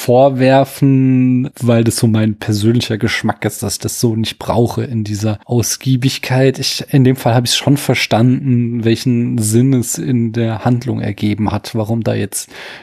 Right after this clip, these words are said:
der Typ auf die Art und Weise gefoltert wird. Aber ja, es, es, es war mir einfach zu,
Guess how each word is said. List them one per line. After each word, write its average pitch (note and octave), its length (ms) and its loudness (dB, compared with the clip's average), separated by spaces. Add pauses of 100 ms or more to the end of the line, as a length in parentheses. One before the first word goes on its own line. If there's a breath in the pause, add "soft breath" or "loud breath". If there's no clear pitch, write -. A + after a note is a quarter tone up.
(140)
der A2+ 160 2
Typ B2 300 -4
auf A#2 200 -6
die C3 200 -6
Art A2+ 220 -4
und A2 140 -2
Weise A2+ 240 -2
gefoltert A2+ 640 -2
wird. A#2 180 -2
Aber A2+ 480 0
ja, - 240 -2
es, - 160 -8
es, - 260 -6 (200)
es - 160 -4
war A2 120 0
mir A2 100 -2
einfach - 160 -10
zu, G#2+ 340 -4